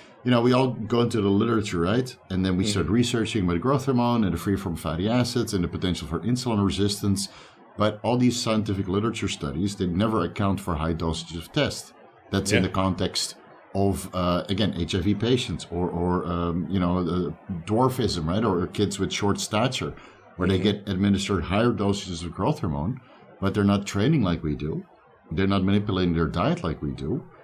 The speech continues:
Speaker 1: And they're certainly not on a boatload of steroids <laughs> or
Speaker 2: Right.
Speaker 1: high dose of testosterone like we
Speaker 2: Mm-hmm.
Speaker 1: do. So what we usually see anecdotally with the bodybuilders is that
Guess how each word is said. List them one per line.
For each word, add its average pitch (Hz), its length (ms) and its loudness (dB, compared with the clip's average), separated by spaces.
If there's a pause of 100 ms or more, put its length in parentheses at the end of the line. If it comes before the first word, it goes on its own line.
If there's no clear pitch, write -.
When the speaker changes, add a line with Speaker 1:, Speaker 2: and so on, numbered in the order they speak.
(220)
Speaker 1:
And 98 180 4
they're 92 120 2
certainly 110 320 2
not 101 180 4
on 95 140 2
a - 40 2
boatload 92 460 0
of 82 60 -2
steroids 98 680 -2
<laughs> 120 840 -4
or 147 60 4
Speaker 2:
Right. - 100 0
Speaker 1:
high 113 140 2
dose 107 280 2
of 101 80 0
testosterone 107 720 0 (340)
like 104 200 2
we 120 200 6
Speaker 2:
Mm-hmm. 175 80 0
Speaker 1:
do. 95 260 0 (420)
So 123 420 2 (320)
what 123 240 2
we 120 80 6
usually 120 500 2
see 113 340 0
anecdotally 107 520 2
with 98 120 2
the 98 60 -2
bodybuilders 95 640 0
is 95 140 -6
that 104 260 0